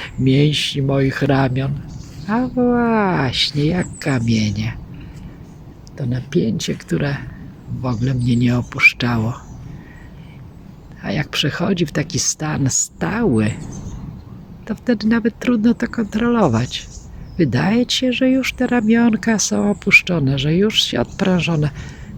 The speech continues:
a guzik z pętelką. A kręgosłup bardzo tego nie lubi.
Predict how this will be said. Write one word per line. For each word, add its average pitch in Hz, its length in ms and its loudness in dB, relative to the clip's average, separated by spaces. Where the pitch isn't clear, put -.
a 180 100 -2
guzik 127 340 0
z - 60 -6
pętelką. 123 680 -4
A 175 100 -4
kręgosłup 139 840 0
bardzo 131 640 0
tego 131 280 -2
nie 120 220 2
lubi. 120 460 -2